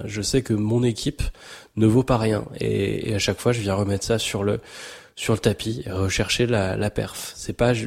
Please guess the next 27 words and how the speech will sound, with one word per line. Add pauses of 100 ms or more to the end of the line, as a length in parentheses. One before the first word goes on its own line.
(420)
c'est
pas
une
fin
en
soi
de
montrer
qu'on
peut
le
faire,
parce
que
ça,
pour
moi,
c'est
déjà
acquis. (120)
Je,
je
sais
qu'on
peut
le
faire.